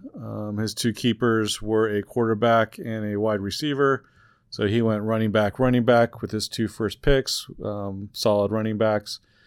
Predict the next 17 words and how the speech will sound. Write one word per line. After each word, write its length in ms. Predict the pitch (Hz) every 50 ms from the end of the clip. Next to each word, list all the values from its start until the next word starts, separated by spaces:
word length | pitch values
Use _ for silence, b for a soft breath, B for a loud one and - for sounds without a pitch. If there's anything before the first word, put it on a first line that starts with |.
| b b b b b _ -
And 140 | 110 107
then 160 | 107 107 101 98
he 120 | 101 107
has, 520 | 104 104 101 101 95 95 - - - -
uh, 480 | 110 101 98 98 98 95 95 92 92 95 101 107 302 359 - - 139 -
followed 220 | - 117 107 107
that 160 | 101 113 110 110
up 160 | 110 101 -
with 160 | 101 - -
two 160 | - 123 120
other 200 | 117 110 101 104 104 110 123 -
wide 180 | - 120 113 107
receivers, 540 | 104 95 - - 131 127 120 123 127 123 -
Julio 340 | - 117 113 113 110 101
Jones 380 | 101 95 107 113 110 110 110 98
and 120 | 110 104
Adam, 420 | 104 107 107 104 104 104 101 98